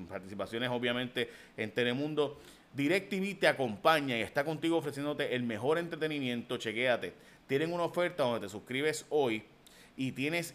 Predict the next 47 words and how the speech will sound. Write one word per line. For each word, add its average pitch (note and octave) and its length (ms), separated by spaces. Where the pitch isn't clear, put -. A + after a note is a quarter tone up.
H E3 300
B F3 240
O E3+ 260
libre G#3 420
de F#3+ 140
costo E3+ 420
por A#2+ 260
doce D#3+ 320
meses D3 340
y A2+ 100
te G2+ 140
lleva C#3 220
H A#2 280
B C3 100
O C#3 140
Max D3 400
incluido, D#3+ 460
o - 20
sea B2 100
que A2 100
te G#2 80
llevas A2+ 220
básicamente C3 520
en B2 100
todo B2+ 220
momento C3 460
en C#3 120
tu D3 120
celular, C3+ 560
Apple A2+ 320
T A#2+ 120
V, B2 280
en A2 80
todo C#3+ 180
lo D#3+ 100
que - 80
tú D#3+ 180
uses, F3+ 240
puedes B2+ 220
tener C#3+ 340
H C3 220
B C#3+ 100
O C#3 100
Max C3 300
por B2 180
ahí A2 140
contigo, G#2+ 420